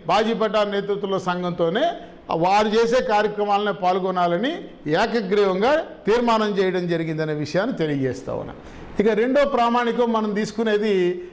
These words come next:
నిబద్ధత. ఇక నిబద్ధత విషయానికి వస్తే, ఇక మనం ఎంత తక్కువ మాట్లాడుకుంటే అంత మంచిది. ఒక్కసారి ఆలోచించండి మిత్రులారా, ఆంధ్రప్రదేశ్ రాష్ట్రంలో ఈ పి-, కంట్రిబ్యూటరీ పెన్షన్ పథకం ఎలా వచ్చింది?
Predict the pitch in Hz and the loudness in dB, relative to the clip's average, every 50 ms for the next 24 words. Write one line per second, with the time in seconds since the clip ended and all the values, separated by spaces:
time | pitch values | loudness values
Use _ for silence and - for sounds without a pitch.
0 | - - - - 165 202 214 208 226 196 156 165 147 - 131 120 - - - - | -18 -16 -6 -2 0 0 2 2 0 0 0 -2 -2 -2 -4 -8 -10 -12 -16 -20
1 | - - - - - - - - - 196 220 214 214 196 196 214 254 262 254 254 | -20 -20 -20 -20 -20 -20 -6 0 0 2 2 2 2 0 2 2 2 2 4 4
2 | 262 269 233 254 233 233 - - 240 240 226 233 220 208 202 208 - 226 220 196 | 2 2 4 2 2 0 0 0 0 2 2 2 0 0 0 0 0 0 2 4
3 | 185 185 185 180 - - - - - - - - - 202 208 202 202 202 202 208 | 4 4 2 2 -2 -6 -10 -16 -20 -20 -8 -4 -2 0 0 2 2 0 0 0
4 | 202 196 196 202 190 226 214 220 214 208 208 233 247 240 226 226 220 202 220 220 | 0 -2 -2 -2 -2 -4 -2 0 -2 -2 0 0 0 0 2 0 2 2 2 0
5 | 208 196 208 214 220 226 196 170 175 160 156 156 143 - 143 123 120 - - - | 0 0 -2 0 0 0 0 0 -2 -2 -4 -4 -4 -6 -6 -6 -8 -10 -12 -16
6 | - - - - - - - - - 226 233 247 202 220 262 285 269 247 240 254 | -20 -20 -20 -20 -20 -14 -4 -2 -2 0 2 0 2 2 2 2 4 4 4 4
7 | 269 262 233 254 247 208 247 233 233 226 226 - - 226 226 226 226 220 254 262 | 4 2 2 0 0 2 2 0 2 0 -2 -2 -2 0 2 2 2 2 0 -2
8 | - - - - - - - - - - - - - - - - - 151 185 233 | -6 -10 -14 -18 -20 -20 -20 -20 -20 -20 -20 -20 -20 -20 -12 -6 -4 -2 0 0
9 | 254 269 247 262 254 262 254 254 247 233 220 226 214 220 220 233 226 233 240 240 | 2 2 2 4 4 4 4 2 2 2 2 0 0 -2 -2 -2 -2 0 0 2
10 | 220 196 185 185 185 - - - - - - - 226 220 226 226 226 190 - - | 2 2 2 0 0 -4 -8 -14 -20 -20 -12 -6 -2 0 0 0 0 -2 -4 -4
11 | 208 202 196 214 208 170 - 175 180 214 202 240 240 240 254 226 240 254 196 220 | -2 -2 -2 -2 -4 -4 -2 -2 0 0 0 0 0 0 0 0 0 -2 -2 -2
12 | 220 208 175 214 240 208 226 220 208 208 208 233 220 196 160 165 180 208 220 214 | -2 -2 -2 -4 -2 -2 -2 -2 -2 -2 0 0 0 2 2 2 2 2 2 0
13 | - - 208 214 208 226 254 254 190 139 123 117 | 0 -2 -2 -4 -2 -2 -2 -2 -2 -4 -6 -8